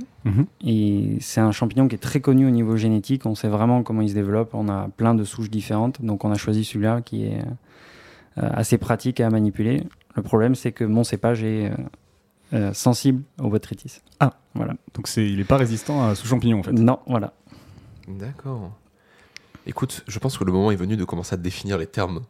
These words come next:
Speaker 1: De,
Speaker 3: petit à petit
Speaker 1: de son titre, de
Speaker 3: de
Speaker 1: sa
Speaker 3: son
Speaker 1: thèse.
Speaker 3: titre.
Speaker 2: Allez, on va s'amuser.
Speaker 3: Ça commence déjà par, alors déjà, contri-, quand tu parles de contribution, qu'est-ce que t'entends par contribution ?
Speaker 2: Alors, la contribution, elle est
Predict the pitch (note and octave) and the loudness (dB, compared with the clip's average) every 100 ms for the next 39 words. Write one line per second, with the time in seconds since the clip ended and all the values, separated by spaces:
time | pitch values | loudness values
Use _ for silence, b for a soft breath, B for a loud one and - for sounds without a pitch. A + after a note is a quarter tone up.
0 | _ - B2+ A2 A#2 - - G#2 A2+ A2 | _ -4 -2 4 6 4 -2 -4 2 2
1 | - A#2 B2 - A#2 G2 G#2 F#2+ A2 C3+ | 2 -2 -2 0 2 4 4 2 4 2
2 | - A2+ A2 G#2+ - G#2+ G#2 - A2 - | 0 -4 -2 -2 0 0 0 0 0 2
3 | G#2 A2 G2+ A2 D3+ - B2+ D3+ - _ | 2 2 0 0 0 0 -2 -2 -12 _
4 | - _ - - F#2+ F2+ A#2+ C#3 - - | -20 _ -14 -4 -2 0 0 -2 -10 -14
5 | - A#2 - - - G2+ - A2+ F#2+ - | -4 -4 -4 -4 -4 0 0 0 -2 -4
6 | - G2+ F#2+ A#2+ C#3+ - A#2 - G#2 A#2+ | -2 -4 -2 -2 -4 -6 -8 -4 -4 -4
7 | G2 G#2 - G2 G2 D2+ - b b b | -6 -6 -6 -6 -6 -10 -14 b b b
8 | b b _ - A#2 G#2 A2 G#2+ B2 A2+ | b b _ 2 2 4 0 0 -2 -2
9 | A#2+ A2+ C#3+ C#3 A#2 A2 A2 G#2+ | -2 0 2 2 2 0 0 -2